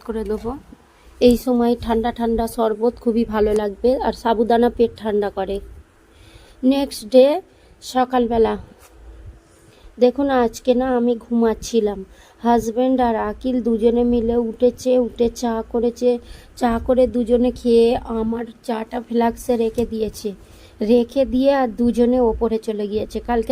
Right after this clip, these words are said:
আমি বলছিলাম যে এই ঘরে তক্তপোষটা ওই ঘরে দেবো, বলছিলাম না, এরই, এরই সঙ্গে জয়েন্ট আছে, আগের ভিডিও বলছিলাম তো প্রথম দিকে, সেটাই এখন দেখাচ্ছি। দেখুন তক্তপোষটা দুজনে মিলে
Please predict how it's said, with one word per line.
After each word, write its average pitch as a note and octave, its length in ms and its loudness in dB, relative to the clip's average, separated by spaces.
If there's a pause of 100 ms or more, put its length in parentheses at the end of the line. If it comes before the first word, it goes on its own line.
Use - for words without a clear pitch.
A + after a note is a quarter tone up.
আমি C4+ 100 0 (100)
বলছিলাম B3+ 440 0 (120)
যে B3 80 4 (160)
এই A3+ 140 0
ঘরে A#3 160 0 (120)
তক্তপোষটা A#3+ 560 -4
ওই A#3+ 160 2
ঘরে A#3+ 240 0
দেবো, A3+ 180 2 (140)
বলছিলাম B3 420 -2 (100)
না, C#4 80 -6 (1160)
এরই, A#3+ 180 0 (140)
এরই C4 180 2 (120)
সঙ্গে B3+ 280 0 (100)
জয়েন্ট A#3+ 320 0
আছে, A#3 140 -6 (120)
আগের A3 280 -2
ভিডিও A3+ 260 0 (140)
বলছিলাম A#3 500 0 (600)
তো - 60 0 (120)
প্রথম A#3 300 0 (160)
দিকে, A3+ 240 2 (200)
সেটাই A#3+ 400 4 (260)
এখন A#3 180 -4 (140)
দেখাচ্ছি। A3+ 440 -4 (160)
দেখুন A3 280 0 (720)
তক্তপোষটা B3 600 -2 (140)
দুজনে A#3 420 -2
মিলে A#3 220 -4